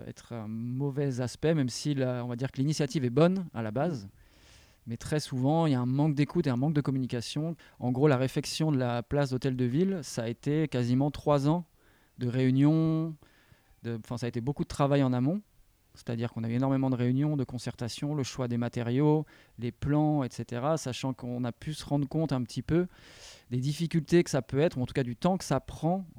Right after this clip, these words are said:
Speaker 1: euh, ne serait-ce que pour choisir le matériau d'un bout de trottoir.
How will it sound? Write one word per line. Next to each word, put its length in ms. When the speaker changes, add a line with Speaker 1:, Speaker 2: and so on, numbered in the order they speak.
Speaker 1:
euh, 240
ne 140
serait-ce 340
que 80
pour 220
choisir 460
le 180
matériau 560
d'un 120
bout 200
de 60
trottoir. 580